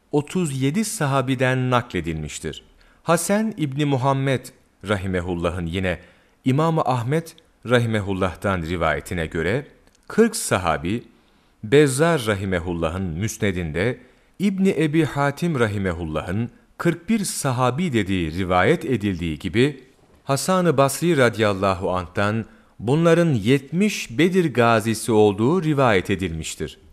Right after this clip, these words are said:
İbni Abdilber rahimehullah buyurmuştur ki,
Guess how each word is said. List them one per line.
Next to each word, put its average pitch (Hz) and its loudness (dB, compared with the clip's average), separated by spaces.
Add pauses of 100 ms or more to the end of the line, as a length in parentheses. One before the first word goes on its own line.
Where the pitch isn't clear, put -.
(440)
İbni 135 0
Abdilber 113 0
rahimehullah 95 -2
buyurmuştur 98 -2
ki, 165 -4